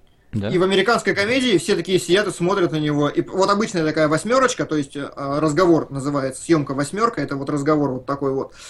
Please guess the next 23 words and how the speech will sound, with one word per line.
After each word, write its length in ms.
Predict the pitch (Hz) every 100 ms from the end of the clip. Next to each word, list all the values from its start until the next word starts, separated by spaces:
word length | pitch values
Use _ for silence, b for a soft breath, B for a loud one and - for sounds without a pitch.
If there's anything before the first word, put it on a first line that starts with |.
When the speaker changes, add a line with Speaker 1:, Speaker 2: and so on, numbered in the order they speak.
| B B 165
Speaker 2:
Вот, 260 | 170 170
и 120 | 170
показывают 500 | 175 190 196 160 160
одного, 400 | 175 208 262 262 -
другого, 460 | 151 160 151 147
одного, 240 | 156 226 -
и 100 | 170
как 140 | 170
бы 140 | 156
главный 260 | 151 196 175
герой 240 | 165 185
такой 160 | 156 151
стоит 280 | - 208 196
на 60 |
протяжении 420 | 160 160 156 175 151
четырех 340 | - 180 170
минут, 200 | 170 196
вызывает 400 | 156 151 160 151
у 40 |
тебя 200 | 139 151
испанский 440 | 147 - 160 - 143
стыд, 260 | - 175
такой: 320 | 156 143 147